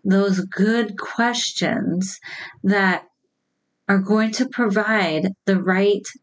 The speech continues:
guidance for the future, is going to tap into your intuition, to your higher calling.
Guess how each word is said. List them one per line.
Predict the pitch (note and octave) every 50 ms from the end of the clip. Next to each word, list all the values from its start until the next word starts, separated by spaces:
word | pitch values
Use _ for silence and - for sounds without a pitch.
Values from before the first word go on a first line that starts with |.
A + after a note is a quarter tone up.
| _ - F3+
guidance | - F#3 F3+ F#3+ F#3+ G3 F#3 E3+ E3 E3 E3 - - - - _
for | - - - F#3+
the | F#3 F3+
future, | F#3 - - F#3 F3 F3+ - - - - - D#3+ D3+ - - - - - - - -
is | G3 F#3+ F#3
going | F#3+ G3+ G#3 G#3+ A3 A3
to | G#3+ - A#3+ G#3 F#3+ - - - _ -
tap | - - G3 F#3+ F#3+ F#3+
into | - - G#3+ G3+ G3 G3 - G#3 F#3+
your | F3+ F3+ -
intuition, | - - F3+ F3 F3 - - F#3 D#3+ D#3+ F#3+ G3 F#3+ G3 - - E3 D3 - E3 D#3 - - - - - - - _ -
to | - G3+
your | F#3+ F#3+ F#3+ F#3+
higher | F#3+ - G3+ G3+ G3 G3+ G3+ G3 F#3+
calling. | F#3+ F#3 - G3 F#3+ - - - E3 D#3+